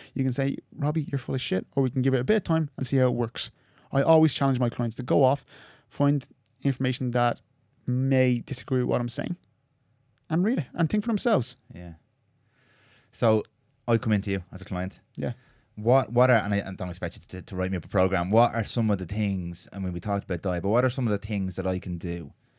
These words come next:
Speaker 2: to avoid ever having to have an issue with this? If I, if
Speaker 1: Yeah, so prevention's better than the cure.
Speaker 2: Prevention, yeah, yeah. Well, like, I, I'm sitting here now listening to you. I,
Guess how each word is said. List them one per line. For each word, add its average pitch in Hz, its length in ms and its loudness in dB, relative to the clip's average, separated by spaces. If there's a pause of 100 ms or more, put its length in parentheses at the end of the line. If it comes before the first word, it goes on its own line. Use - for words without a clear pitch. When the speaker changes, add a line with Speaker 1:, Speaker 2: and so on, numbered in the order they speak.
(800)
Speaker 2:
to 98 180 0
avoid 92 440 2
ever 95 260 0
having 92 260 -2
to 85 60 -6
have 90 180 -4
an 87 80 -2
issue 82 340 -6
with 80 140 -12
this? - 300 -14 (200)
If 92 120 -4
I, 95 60 2 (120)
if 95 120 -6
Speaker 1:
Yeah, 143 100 6
so 139 140 0
prevention's 131 440 0
better 131 140 2
than 120 80 -2
the 113 60 -2
cure. 107 100 2
Speaker 2:
Prevention, 95 380 0
yeah, 82 220 -4
yeah. 82 180 -4
Well, 98 140 -2
like, 95 160 -2
I, 92 140 -10 (100)
I'm 113 280 2
sitting 117 220 -2
here 117 100 4
now 107 140 4
listening 98 360 0
to 95 100 0
you. 90 100 0
I, 85 180 -6